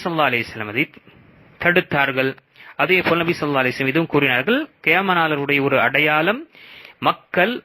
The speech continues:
மஸ்ஜிதுகளை கட்டி பெருமை கொள்வார்கள், "என்னுடைய மஸ்ஜிதில் இவ்வளவு, இந்த, என்னுடைய மஸ்ஜித் இவ்வளவு கோடியில் கட்டப்பட்டது, இவ்வளவு அலங்கரிக்கப்பட்ட விஷயங்கள் இருக்கின்றது" என்று பெருமை கொள்வார்கள் என்று நபி ஸல்லல்லாஹு அலைஹி வஸல்லம் கூறினார்கள். ஆக மஸ்ஜித் என்பது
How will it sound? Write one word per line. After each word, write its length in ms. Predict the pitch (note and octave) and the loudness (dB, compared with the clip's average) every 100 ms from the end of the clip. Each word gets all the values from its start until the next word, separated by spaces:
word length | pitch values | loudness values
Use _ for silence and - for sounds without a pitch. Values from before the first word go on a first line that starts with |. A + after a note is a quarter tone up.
| - | -6
மஸ்ஜிதுகளை 720 | C#3+ - G#3+ F3+ D#3+ C3+ C3 | -6 0 2 4 4 2 0
கட்டி 520 | C3 C3 - G#3+ A#3 | -4 -2 0 0 0
பெருமை 360 | - A3 A#3 A3 | 2 2 2 2
கொள்வார்கள், 720 | - C3+ B2+ A#2 A#2+ G3 D4 - - - - _ | 2 2 4 2 0 -2 -2 -10 -20 -20 -20 _
"என்னுடைய 400 | C3 D3+ C#3+ C3+ | 0 2 2 2
மஸ்ஜிதில் 540 | C3 C3 C#3 C3+ C3+ - | 0 -2 0 2 0 -2
இவ்வளவு, 480 | C3+ C#3 C3+ C3+ C#3 | -2 0 2 2 0
இந்த, 180 | C3+ - | -2 -4
என்னுடைய 420 | C#3 D3+ C3+ B2+ | -2 0 0 0
மஸ்ஜித் 340 | C3 C3+ D#3+ | 0 -2 -2
இவ்வளவு 360 | C#3 C3+ D3 C3+ | 0 2 4 4
கோடியில் 380 | D3+ D3+ C#3+ B2 | 4 2 2 2
கட்டப்பட்டது, 840 | C3 B2+ B2+ A#2+ - A#2+ C3+ C#3 - | 0 0 0 0 0 2 4 2 0
இவ்வளவு 340 | D3 D3+ C#3+ | 0 2 2
அலங்கரிக்கப்பட்ட 800 | B2+ D#3 D#3 C#3+ C3+ C3 B2+ B2+ | 2 2 0 2 0 -2 -4 -4
விஷயங்கள் 360 | B2 C#3+ C3 B2+ | -2 -2 0 2
இருக்கின்றது" 460 | C#3+ - C#3+ C3 | 2 0 0 2
என்று 340 | B2 A#2+ F3 - | 2 2 2 4
பெருமை 320 | D3 E3 D#3 | 2 2 2
கொள்வார்கள் 480 | - A#2 A#2+ A#2 A#2+ | 0 0 2 0 0
என்று 220 | A#2 D3 | -2 -4
நபி 160 | D#3+ - | -4 -4
ஸல்லல்லாஹு 220 | B2+ A#2+ | -2 0
அலைஹி 100 | A2 | -2
வஸல்லம் 100 | A#2+ | -4
கூறினார்கள். 520 | A2+ A#2 A2+ G#2 G#2+ - | -2 2 2 0 -6 -4
ஆக 200 | B2+ A#2+ | -2 0
மஸ்ஜித் 400 | A#2+ C#3 - D3 | -2 -2 0 0
என்பது 400 | B2+ A#2+ B2+ G3+ | 0 0 0 0